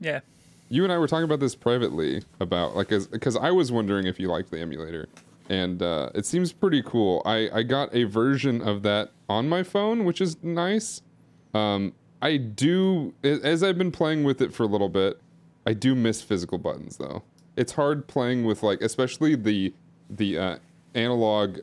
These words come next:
Speaker 2: uh, or the digital D-pad is very strange to know wh-, which way you're going without kinda looking sometimes, every now and then.
Speaker 1: I think somebody just took one of those, like, weird third-party,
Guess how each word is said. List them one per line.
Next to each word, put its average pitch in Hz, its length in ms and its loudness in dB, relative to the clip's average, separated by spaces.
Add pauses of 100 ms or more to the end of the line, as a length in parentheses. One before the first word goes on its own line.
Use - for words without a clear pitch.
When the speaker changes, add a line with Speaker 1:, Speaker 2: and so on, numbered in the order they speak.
Speaker 2:
uh, 95 220 0
or 104 120 2
the 101 120 0
digital 113 540 0
D-pad 143 680 -2 (380)
is 98 160 -2
very 110 360 2
strange 101 480 -4
to 101 120 -2
know 87 500 2 (380)
wh-, 113 280 0
which 113 360 -2
way 117 100 2
you're 98 140 0
going 92 340 -2
without 87 340 -4 (140)
kinda 87 240 -6
looking 82 360 -10
sometimes, - 540 -14
every 90 180 -4
now - 160 -12
and - 100 -14
then. - 160 -12 (1300)
Speaker 1:
I 160 140 -4
think 262 240 -4
somebody 247 300 0
just 226 180 0
took - 220 -2
one 170 120 0
of 151 40 -4
those, 139 320 0
like, 123 440 2 (540)
weird 143 400 -2
third-party, 127 1120 -2